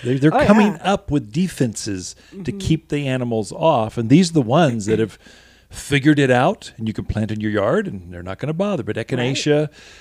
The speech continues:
Speaker 1: gaillardias, coneflowers, those are all great
Speaker 2: Yeah.
Speaker 1: choices.
Speaker 2: Do very, very nicely. Spireas.
Speaker 1: Yeah.
Speaker 2: Um, which, when you look at a spirea, I sit there and go, "Oh, there's no way that's animal resistant."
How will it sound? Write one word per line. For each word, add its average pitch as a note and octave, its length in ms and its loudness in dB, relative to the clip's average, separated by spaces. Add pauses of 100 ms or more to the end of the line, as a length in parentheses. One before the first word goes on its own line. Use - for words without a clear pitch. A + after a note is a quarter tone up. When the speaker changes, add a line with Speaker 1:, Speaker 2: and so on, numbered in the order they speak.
(140)
Speaker 1:
gaillardias, C3+ 680 0
coneflowers, C3+ 640 -2
those D#3 160 -2
are A#2 80 2
all B2 280 2
great E2+ 340 -6
Speaker 2:
Yeah. A3+ 80 2
Speaker 1:
choices. F2 560 -6
Speaker 2:
Do G#3+ 140 -8
very, F3+ 320 -6
very D#3+ 260 -10
nicely. D3+ 380 -14
Spireas. G3 1120 -6
Speaker 1:
Yeah. B2 360 -6
Speaker 2:
Um, F3 280 -4
which, G#3 220 -4
when B3 160 0
you E4+ 380 0
look A3+ 300 -6
at B3 60 -2
a G#3 60 -6
spirea, F3+ 680 -8
I G#3+ 140 -4
sit G#3+ 220 -4
there F#3 120 -6
and E3+ 100 -10
go, E3 140 -10
"Oh, F#3 40 -6
there's F#3+ 220 -8
no D#3 120 -12
way C#3+ 200 -12
that's D3 280 -12
animal D3+ 360 -12
resistant." D3+ 600 -10